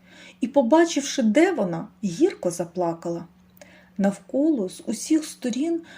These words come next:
великого зеленого листка була вода, і дівчинка ніяк не могла потрапити на землю. Стара жаба сиділа внизу. У баговинні й прикрашала кімнату очеретом та жовтими водяними лілеями.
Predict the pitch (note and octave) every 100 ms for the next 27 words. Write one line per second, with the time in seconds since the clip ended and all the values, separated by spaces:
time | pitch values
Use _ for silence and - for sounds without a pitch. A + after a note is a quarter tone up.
0 | - G#3+ A#3+ B3 D#4 D#4+ A3+ A3 A#3 A#3+
1 | D4 B3+ G#3+ A3+ A3 - - D#4+ A3 A#3
2 | C4+ C#4 B3+ G#3 F#3 - - _ _ _
3 | C4 A#3 E4+ E4 - D4 C#4+ C#4 C#4+ C4
4 | C#4 A#3+ G3+ F#3 F#3+ A#3 A#3 - A3 G3
5 | - G3 G3 G#3 A3 F#3 E3 E3+ - _
6 | _ - - A3+ G#3 G3 F3 B3+ E4+ D4
7 | - - F#3 G3 A#3+ A3+ G3+ F#3 F#3+ -
8 | E3 - F#2+ _ - - G3 F3 G3 F#3+
9 | F3 A3+ F#4 D#4+ C#4+ C#4 F#3 - E3+ -
10 | E4+ E4+ - G#3+ F#3+ G#3 C#4+ C#4 - A#3+
11 | - C4 F#3 D#3+ - E3+ - - _ _
12 | F#3+ E3 F#3 B3+ D4 C4+ B3 G#3+ E3+ F3
13 | F3 F3 F3+ F3+ F#3+ F#3 F3 E3 D#3+ D3+